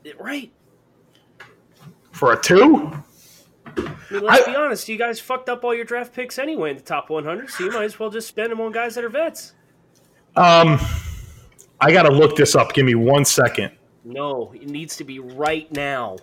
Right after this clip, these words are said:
Speaker 2: That, that might have been enough time. Um, okay, so <laughs> the, um, the, the deal that I compare this to is the Dwayne Brown deal, right? So Dwayne Brown went from Houston <laughs> to Seattle.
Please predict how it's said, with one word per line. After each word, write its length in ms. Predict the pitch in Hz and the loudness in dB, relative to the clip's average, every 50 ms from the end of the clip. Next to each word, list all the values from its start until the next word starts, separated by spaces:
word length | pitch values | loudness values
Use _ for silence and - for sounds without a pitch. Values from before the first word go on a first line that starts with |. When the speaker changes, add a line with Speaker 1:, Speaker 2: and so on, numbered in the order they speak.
| _ - - | _ -4 -2
Speaker 2:
That, 140 | 151 - - 147 | -2 -2 0 2
that 180 | 127 143 151 151 | 4 4 6 6
might 140 | 147 151 | 6 6
have 80 | 156 143 | 6 6
been 140 | 147 151 143 | 6 6 6
enough 240 | 135 139 135 131 - | 6 6 4 4 4
time. 360 | - 151 131 127 123 117 113 - - - - - - - - - | 2 2 2 4 2 2 0 -4 -8 -14 -14 -16 -18 -16 -8 0
Um, 420 | 143 139 135 131 131 131 127 123 - - | 4 6 6 8 6 6 4 4 2 4
okay, 280 | 165 160 - 170 143 | 4 6 6 6 6
so 320 | - - - 170 165 165 - - - - - - - - 1077 1077 - - - | 6 6 6 8 8 8 6 4 -2 -8 -12 -14 -14 -12 -10 -10 -10 -10 -12
<laughs> 500 | - - - 508 - - - - - - | -16 -12 -10 -10 -10 -12 -14 -6 -2 2
the, 280 | 190 131 165 185 175 170 | 4 6 6 8 8 8
um, 400 | 165 160 151 147 135 123 113 113 - - _ _ _ - | 8 8 8 8 6 4 2 0 -4 -8 _ _ _ -4
the, 680 | - 127 139 175 170 160 156 156 151 139 139 - - _ _ _ _ _ _ - | -2 2 4 6 6 8 8 6 6 4 2 0 -8 _ _ _ _ _ _ -4
the 160 | - 131 165 | 0 4 4
deal 280 | 151 120 180 208 240 233 | 4 6 6 8 8 8
that 160 | 185 196 180 | 8 8 8
I 80 | 175 165 | 8 6
compare 440 | - - 160 139 - 143 156 156 | 6 4 2 4 6 6 6 8
this 220 | 175 180 185 - - - | 8 6 6 4 4 4
to 180 | 196 190 180 | 6 8 8
is 120 | 165 135 - | 8 6 6
the 80 | 147 | 4
Dwayne 400 | 131 123 127 123 139 143 143 135 | 6 6 6 6 6 6 6 6
Brown 300 | 117 127 120 120 127 123 | 6 6 6 6 6 4
deal, 180 | 107 113 98 95 | 6 4 4 4
right? 180 | 101 117 127 - | 6 4 4 4
So 100 | - 139 | 4 2
Dwayne 380 | 113 131 113 - 151 170 160 | 2 4 4 6 4 4 6
Brown 340 | 135 147 151 147 143 143 135 120 | 6 6 6 6 6 6 6 4
went 200 | 135 135 135 135 | 4 4 2 0
from 580 | - - 135 127 123 123 117 117 110 - - _ _ _ _ _ _ _ | 2 2 4 6 6 6 4 4 2 -2 -4 _ _ _ _ _ _ _
Houston 540 | - - 175 175 202 - - - 151 139 139 139 | -2 2 4 4 4 4 4 4 4 6 6 4
<laughs> 520 | - - 185 - - 156 127 - - - | 4 2 2 2 4 2 2 2 2 -2
to 80 | - 147 | -2 0
Seattle. 720 | - - 143 139 147 151 175 185 165 135 120 123 117 | 0 2 2 4 6 6 8 8 6 6 6 4 4